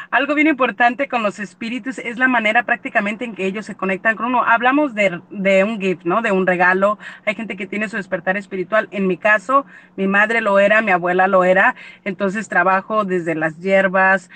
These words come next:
O sea, trabajamos muchas cosas, ¿no? Eh, la brujería, de alguna manera, hoy en día todo el mundo se siente tan espiritual que todo el mundo tiene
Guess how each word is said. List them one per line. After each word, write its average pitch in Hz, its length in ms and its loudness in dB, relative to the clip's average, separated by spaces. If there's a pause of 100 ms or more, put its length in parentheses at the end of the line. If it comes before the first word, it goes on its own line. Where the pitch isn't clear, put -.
(160)
O - 40 -20
sea, 254 120 -2
trabajamos 240 560 2
muchas 262 400 -6
cosas, 180 500 -4
¿no? 196 360 2
Eh, 185 320 -2 (340)
la 233 160 0
brujería, 240 540 0
de 320 80 2
alguna 285 320 2
manera, 254 500 2
hoy 254 160 -4
en 247 100 -4
día 226 200 -4
todo 233 140 -10
el 233 40 -6
mundo 220 160 -6
se 202 160 -12
siente 202 220 -10
tan 202 120 -4
espiritual 185 480 -4
que 208 120 -10
todo 202 140 -2
el 208 60 -2
mundo 208 240 -4
tiene 196 440 -4